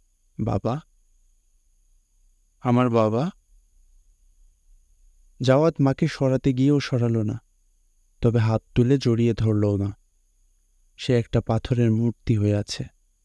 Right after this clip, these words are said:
যার মধ্যে কোনো স্পন্দন নেই। ললিতা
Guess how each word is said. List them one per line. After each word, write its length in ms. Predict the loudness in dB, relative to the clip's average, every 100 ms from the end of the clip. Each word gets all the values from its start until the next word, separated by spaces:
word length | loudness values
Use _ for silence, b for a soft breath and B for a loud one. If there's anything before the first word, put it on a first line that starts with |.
| _ _ _ _ _ _
যার 240 | 0 0
মধ্যে 380 | 0 -2 -4 -6
কোনো 300 | -2 0 -2 -4
স্পন্দন 540 | -10 -4 0 0 0 0
নেই। 180 | -2 -6 _ _ _ _ _ _ _ _ _ _ _ _ _ -20 _ _ _ -20 _
ললিতা 460 | 2 2 2 0